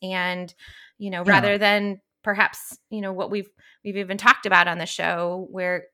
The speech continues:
Speaker 1: you know, rather than, like, bypassing or just pretending like, "Oh no, you know, we're just," you, you just, you just can't do that. So yeah, I'm grateful that we've had that ability, that flexibility to kinda navigate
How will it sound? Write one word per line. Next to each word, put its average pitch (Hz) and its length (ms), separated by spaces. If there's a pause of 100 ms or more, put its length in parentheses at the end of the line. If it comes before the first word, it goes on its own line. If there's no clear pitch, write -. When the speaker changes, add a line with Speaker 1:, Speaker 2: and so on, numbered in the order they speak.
Speaker 1:
you 190 100
know, 180 80
rather 180 300
than, 175 160
like, 160 200
bypassing 175 600
or 170 100
just 165 240
pretending 180 340
like, 208 160
"Oh 285 220
no, 269 260
you 240 160
know, 208 100
we're 208 120
just," - 340 (540)
you, 180 220 (100)
you 190 240
just, 175 260
you 175 80
just 165 140
can't 165 200
do 170 180
that. 143 420
So 151 440 (480)
yeah, 247 140
I'm 220 220
grateful 226 320
that 185 120
we've 196 140
had 190 220
that 185 160
ability, 180 400
that - 180
flexibility 160 720
to 165 160
kinda 160 240
navigate 156 640